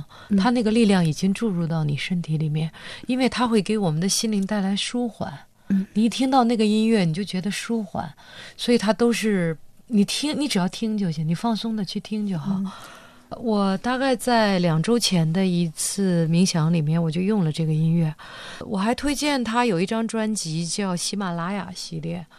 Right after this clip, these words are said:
Speaker 2: 那个非常好做冥想，
Speaker 1: 嗯。
Speaker 2: 喜马拉雅那个系列。呃，我用那个喜马-，选了一段喜马拉雅的做一个开始，大概十六分钟，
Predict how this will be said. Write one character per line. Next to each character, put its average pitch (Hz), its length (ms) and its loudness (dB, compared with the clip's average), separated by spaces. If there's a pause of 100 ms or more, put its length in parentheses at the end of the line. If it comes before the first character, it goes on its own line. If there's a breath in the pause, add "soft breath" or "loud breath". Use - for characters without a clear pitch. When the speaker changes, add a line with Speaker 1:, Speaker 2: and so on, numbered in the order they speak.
(200 soft breath)
Speaker 2:
那 285 160 -2
个 214 80 0
非 269 260 -4
常 160 200 -4
好 151 340 -12
做 175 200 -6
冥 160 200 -4
想， 170 260 -12 (260)
Speaker 1:
嗯。 208 100 -4
Speaker 2:
喜 202 100 2
马 175 140 0
拉 156 180 -4
雅 175 220 -6
那 165 80 -4
个 165 100 -4
系 - 200 -8
列。 170 220 -6 (500 loud breath)
呃， 202 600 0 (180)
我 190 420 2
用 254 320 -2
那 262 100 0
个 233 80 2
喜 247 160 0
马-， 240 160 2
选 170 260 0
了 170 80 -2
一 190 100 0
段 233 220 0
喜 202 160 -2
马 214 120 0
拉 165 180 -2
雅 175 200 -4
的 165 100 -4
做 190 240 -6
一 170 100 -4
个 175 120 -8
开 175 280 -8
始， 170 180 -8
大 170 120 -10
概 175 80 -6
十 - 220 -10
六 175 160 -2
分 156 180 -4
钟， 165 200 -8